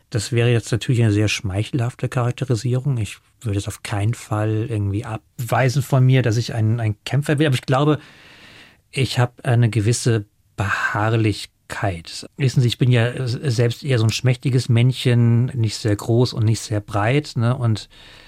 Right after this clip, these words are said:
da kann man nie durch K O gewinnen, sondern man muss irgendwie eine Runde <laughs> nach der anderen machen. Und ich kann mich auf schwierige Zeiten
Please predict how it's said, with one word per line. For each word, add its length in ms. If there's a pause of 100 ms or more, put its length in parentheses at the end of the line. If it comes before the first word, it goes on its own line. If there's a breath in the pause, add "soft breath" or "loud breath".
(340 loud breath)
da 160
kann 200
man 240
nie 160
durch 280
K 180
O 200
gewinnen, 380
sondern 360
man 160
muss 440
irgendwie 400
eine 300
Runde 300
<laughs> 20
nach 140
der 160
anderen 300
machen. 380 (800 loud breath)
Und 520
ich 180
kann 220
mich 220
auf 480 (160)
schwierige 580
Zeiten 460